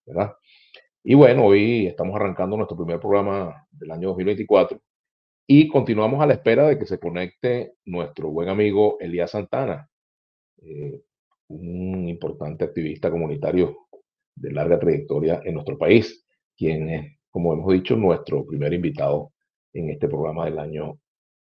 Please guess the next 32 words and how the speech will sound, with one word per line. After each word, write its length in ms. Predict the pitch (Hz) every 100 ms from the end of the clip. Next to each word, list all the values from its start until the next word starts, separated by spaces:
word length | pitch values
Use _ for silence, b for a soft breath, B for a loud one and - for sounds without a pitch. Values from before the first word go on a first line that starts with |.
| _ 90
dos 300 | 80 - 85
mil 300 | 82 85 78
veinticuatro. 960 | 90 90 80 78 73 - - - - _ _ b b b b _ -
Bueno, 300 | 110 143 -
seguramente 600 | 98 95 127 143 135 135
él 80 | 131
está 180 | - 127
celebrando 840 | 139 110 98 107 113 120 98 - -
todavía 640 | 90 82 98 110 117 - _ _ _ _ _ -
el 260 | 85 85 -
triunfo 720 | 92 92 - 107 90 - _
de 280 | 78 82 82
los 320 | 73 69 -
Tiburones 380 | - 73 82 104
de 60 | 85
La 80 |
Guaira. 380 | 80 123 - - _ _ _ _
Ayer 520 | - 73 78 82 82 - -
la 140 | 71
segunda 280 | 73 78 87
victoria 480 | 85 - 78 85 85
consecutiva 540 | 76 71 71 76 78
sobre 180 | - 76
los 120 | 71
Leones 200 | 76 82
del 100 | 92
Caracas, 360 | - 85 92 -
y 140 | - -
quienes 240 | 73 71
se 80 | 69
mantienen 380 | 71 - 80 90
invictos, 540 | 76 82 - 92 -